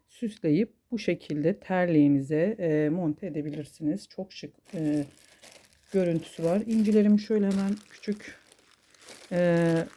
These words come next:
gösterebilirim poşetlerde. E, büyük boy bir yarım inci kullandım. E, yine küçük boyda bir, e, yine milimlerini, yani inanın aklımda tutamıyorum alırken. Böyle göz kararı alıyorum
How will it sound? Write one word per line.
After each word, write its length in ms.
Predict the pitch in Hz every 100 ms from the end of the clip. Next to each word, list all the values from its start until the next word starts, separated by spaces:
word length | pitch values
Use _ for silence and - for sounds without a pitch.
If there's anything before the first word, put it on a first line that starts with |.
| _ - - - - - - -
gösterebilirim 680 | 196 - 185 180 170 160 151
poşetlerde. 840 | - 160 160 - 156 151 196 202
E, 340 | 208 160 156 165
büyük 320 | 190 185 -
boy 280 | 160 147 147
bir 100 | 151
yarım 340 | 147 156 151
inci 500 | 147 165 151 156 190 214 - _ _ -
kullandım. 560 | 196 196 185 185 196 196 - 170
E, 220 | 165 165
yine 280 | 196 175 196
küçük 460 | - - 208 -
boyda 360 | 165 147 160 190 -
bir, 280 | 190 196 - - - - -
e, 80 | 165
yine 200 | 180 175
milimlerini, 640 | 170 165 156 151 151 160
yani 220 | 160 151
inanın 320 | 170 156 151 165 - - - -
aklımda 540 | 175 - 185 175 175
tutamıyorum 640 | - - 175 160 147 156
alırken. 560 | 156 156 156 - 165 185 - _
Böyle 200 | 202 165
göz 240 | 160 175 -
kararı 400 | - 170 160 156
alıyorum 400 | 147 143 147